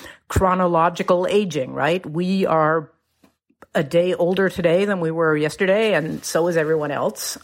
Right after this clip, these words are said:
The biological aging that goes along with that,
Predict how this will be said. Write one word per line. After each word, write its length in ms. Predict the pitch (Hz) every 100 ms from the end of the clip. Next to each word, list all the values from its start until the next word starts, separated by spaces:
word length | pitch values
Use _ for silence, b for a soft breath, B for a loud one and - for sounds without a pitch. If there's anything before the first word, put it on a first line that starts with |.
| -
The 360 | 208 196 180 - -
biological 1300 | 190 185 175 175 180 214 240 240 220 208 196 190 - - - _ _ 196
aging 540 | 202 190 196 190 170
that 180 | 165 -
goes 340 | 180 185 175 -
along 540 | 185 160 160 190 240
with 180 | 240 247
that, 560 | 269 294 294 294 -